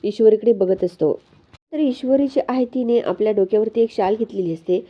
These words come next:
ती बोलते की, "सर, मी तुमच्यासाठी काय करू?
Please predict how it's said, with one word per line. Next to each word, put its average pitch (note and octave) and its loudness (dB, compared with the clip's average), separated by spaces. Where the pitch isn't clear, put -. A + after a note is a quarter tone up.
ती C4+ 0
बोलते B3+ 2
की, C#4+ 0
"सर, D4 2
मी C#4+ 0
तुमच्यासाठी B3 -2
काय G#3 0
करू? G#3 2